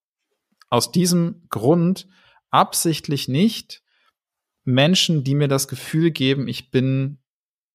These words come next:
unkomplett,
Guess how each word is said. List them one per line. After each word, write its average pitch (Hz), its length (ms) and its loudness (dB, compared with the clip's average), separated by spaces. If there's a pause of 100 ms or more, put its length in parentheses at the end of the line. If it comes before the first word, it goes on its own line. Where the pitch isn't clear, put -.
(1040)
unkomplett, 131 1200 0